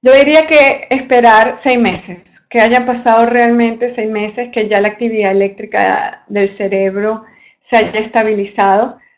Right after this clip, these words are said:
para comenzar a trabajar con Forbrain. Efectivamente, en este caso sí se puede usar. Em,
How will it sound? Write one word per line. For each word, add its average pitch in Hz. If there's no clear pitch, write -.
para 226
comenzar 220
a 202
trabajar 196
con 196
Forbrain. 190
Efectivamente, 196
en 190
este 185
caso 175
sí -
se 190
puede 190
usar. -
Em, 196